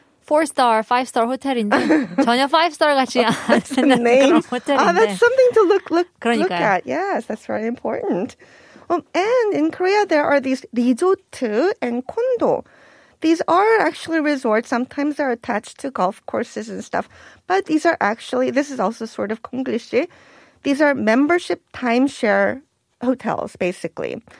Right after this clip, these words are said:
Speaker 2: So, you know, it's cheaper for the members and a little more expensive for the regular people.
Speaker 1: Right.
Speaker 2: And then there's pool villa, which is a pool villa. There are many, many in Jeju-do. And these are sort of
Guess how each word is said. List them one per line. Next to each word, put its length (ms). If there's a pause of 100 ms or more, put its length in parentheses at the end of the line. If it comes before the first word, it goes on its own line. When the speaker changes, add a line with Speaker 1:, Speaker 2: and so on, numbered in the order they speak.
(140)
Speaker 2:
So, 180
you 140
know, 100
it's 240 (140)
cheaper 260
for 140
the 80
members 480
and 280
a 60
little 240
more 140
expensive 500
for 140
the 80
regular 320
people. 500
Speaker 1:
Right. 320 (400)
Speaker 2:
And 300
then 140
there's 200
pool 260
villa, 360 (240)
which 200
is 140
a 80
pool 440
villa. 440
There 320
are 240 (380)
many, 280
many 360
in 140
Jeju-do. 600 (640)
And 240
these 380
are 400
sort 260
of 180